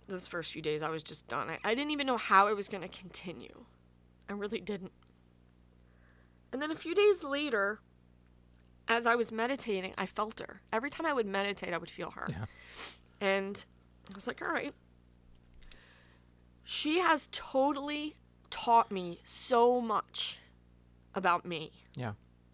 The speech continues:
Speaker 1: And you pointed out that when she came into our lives, I had gone through so much in such a short time that I w-,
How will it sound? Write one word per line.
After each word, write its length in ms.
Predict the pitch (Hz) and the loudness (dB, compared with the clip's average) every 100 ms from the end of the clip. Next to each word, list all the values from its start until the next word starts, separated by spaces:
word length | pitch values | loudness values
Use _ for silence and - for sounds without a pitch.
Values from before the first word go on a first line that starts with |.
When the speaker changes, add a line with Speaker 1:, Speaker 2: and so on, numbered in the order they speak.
| _ _ _ _ _ _ - - - - - | _ _ _ _ _ _ -20 -20 -20 -10 -6
Speaker 1:
And 180 | 202 254 | -4 -2
you 140 | 269 | -2
pointed 400 | 277 254 214 185 | 0 2 4 4
out 300 | 165 165 - - - - - - - - - _ - | 4 2 -2 -10 -20 -20 -20 -20 -20 -20 -20 _ -8
that 400 | 190 202 190 190 - - - _ _ _ _ _ _ _ | 4 6 6 4 -6 -20 -20 _ _ _ _ _ _ _
when 300 | 208 233 247 | 2 4 6
she 200 | 247 262 | 2 0
came 240 | 220 240 220 | -2 -4 -2
into 340 | 254 269 - | -2 0 2
our 140 | 254 | 4
lives, 540 | 220 190 196 190 185 - - | 4 4 2 0 -4 -2 2
I 100 | 196 | 2
had 220 | 214 190 | 0 0
gone 280 | 220 220 220 | 2 2 0
through 220 | - - | -10 -6
so 500 | - - - 262 240 | 0 0 0 0 0
much 680 | 190 196 190 - - - - - - | -2 -4 -4 -6 -6 -6 -10 -20 -14
in 80 | 185 | -8
such 320 | 202 - 190 262 | -6 -4 -4 -4
a 60 | |
short 340 | 240 226 170 - | -4 -4 -4 -4
time 440 | 190 185 214 269 - _ _ - - - - - - - _ _ - | -4 -2 -4 -10 -16 _ _ -20 -20 -20 -20 -20 -20 -20 _ _ -4
that 320 | 202 220 226 | 2 4 4
I 120 | 233 240 | 4 4
w-, 200 | 254 | 2